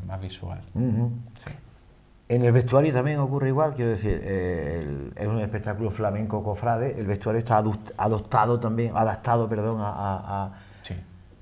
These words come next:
Speaker 2: a lo que se está interpretando.
Speaker 1: Sí, sí, sí, sí. También va a haber una puesta en escena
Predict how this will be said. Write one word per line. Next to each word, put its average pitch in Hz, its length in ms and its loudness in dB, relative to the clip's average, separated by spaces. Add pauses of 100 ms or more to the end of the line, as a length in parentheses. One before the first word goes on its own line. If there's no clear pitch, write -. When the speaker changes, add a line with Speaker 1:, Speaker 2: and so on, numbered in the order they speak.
(120)
Speaker 2:
a - 60 0
lo 101 120 2
que 95 80 0
se 101 80 0
está 104 160 0
interpretando. 101 680 0
Speaker 1:
Sí, 92 80 -2
sí, 92 120 -6
sí, 87 100 -10
sí. - 60 -12 (840)
También 98 240 -6
va 95 60 -4
a 95 60 -4
haber 95 120 -4
una 95 220 -4
puesta 90 480 -4
en 90 80 -4
escena 90 500 -6